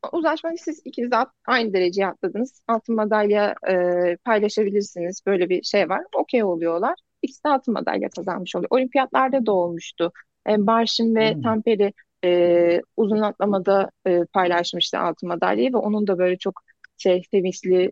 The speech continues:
Speaker 1: bir şeyi vardı. Hmm, görüntüleri vardı.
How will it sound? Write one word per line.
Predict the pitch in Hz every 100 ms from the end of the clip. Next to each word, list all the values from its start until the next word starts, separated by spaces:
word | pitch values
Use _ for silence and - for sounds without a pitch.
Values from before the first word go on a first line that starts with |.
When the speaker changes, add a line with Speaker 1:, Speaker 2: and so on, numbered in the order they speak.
| -
Speaker 1:
bir | 180 180 - _ _ _ _ _ -
şeyi | 175 175
vardı. | 165 165 165 170 180
Hmm, | 175 170 170 170 165 170 175 _ - -
görüntüleri | - 180 196 190 - 190 175 175
vardı. | 170 160 170 - 349